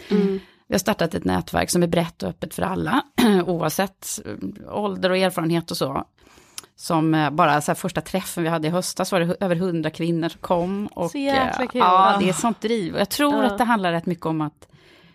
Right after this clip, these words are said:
Speaker 2: vi har liksom tagit fäste också i framtiden. Liksom, att det här är de som vill vara med och leda och förändra
Speaker 1: Mm.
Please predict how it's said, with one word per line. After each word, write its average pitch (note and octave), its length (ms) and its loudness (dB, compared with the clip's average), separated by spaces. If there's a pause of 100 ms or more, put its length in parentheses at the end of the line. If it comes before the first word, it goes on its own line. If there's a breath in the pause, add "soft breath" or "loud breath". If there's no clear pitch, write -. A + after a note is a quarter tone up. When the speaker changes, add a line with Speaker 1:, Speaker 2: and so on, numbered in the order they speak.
(120)
Speaker 2:
vi F3 260 2
har E3+ 120 2
liksom E3 280 -2
tagit - 260 0
fäste - 340 -2
också F3 220 -6
i E3+ 60 -4
framtiden. F#3+ 800 2
Liksom, - 360 -2
att - 160 -6
det E3+ 80 0
här F3 200 2
är E3 60 2
de E3 200 0
som D#3+ 200 -4
vill D3+ 200 -4
vara D#3+ 140 -4
med D#3+ 140 2
och D3+ 60 -2
leda D#3+ 500 2
och D3+ 80 -6
förändra D3+ 720 0
Speaker 1:
Mm. G3 360 -2